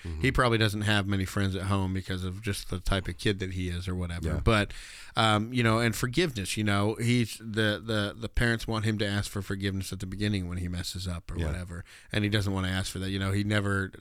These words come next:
Speaker 2: never does the forgiveness thing with him
Speaker 1: Yeah.
Speaker 2: and his mom for both movies.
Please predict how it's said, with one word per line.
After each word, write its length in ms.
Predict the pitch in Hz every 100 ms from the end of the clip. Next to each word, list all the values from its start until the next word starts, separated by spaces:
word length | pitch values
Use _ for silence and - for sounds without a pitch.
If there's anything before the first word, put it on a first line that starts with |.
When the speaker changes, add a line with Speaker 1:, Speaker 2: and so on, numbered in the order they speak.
| -
Speaker 2:
never 300 | 107 107 101
does 240 | 101 101 -
the 80 |
forgiveness 480 | 95 95 98 92 92
thing 200 | - 95
with 140 | 92 92
him 80 |
Speaker 1:
Yeah. 80 | 90
Speaker 2:
and 80 | 82
his 60 | 98
mom 260 | 92 90
for 140 | - 92
both 260 | 92 -
movies. 320 | 95 92 92